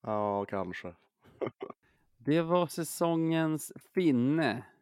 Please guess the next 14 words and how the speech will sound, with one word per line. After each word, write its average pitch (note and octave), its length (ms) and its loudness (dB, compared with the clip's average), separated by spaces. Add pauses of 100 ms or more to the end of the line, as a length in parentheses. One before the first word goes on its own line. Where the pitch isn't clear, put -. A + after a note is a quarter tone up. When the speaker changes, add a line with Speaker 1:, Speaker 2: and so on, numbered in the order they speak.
(380)
Speaker 2:
Och B2+ 140 -6
det C#3+ 120 2
var, C3 240 2
säg D3+ 200 -2
namnet C#3 380 -2
igen. - 300 -10 (760)
Speaker 1:
Tero B2 260 8
Lehtere. A2+ 460 0 (1040)
Speaker 2:
Då, B2+ 320 -4
Manne, B2 680 -4 (560)
är A#2+ 80 -4
jag A#2 100 -2
nyfiken B2 580 -6
på G#2+ 480 -2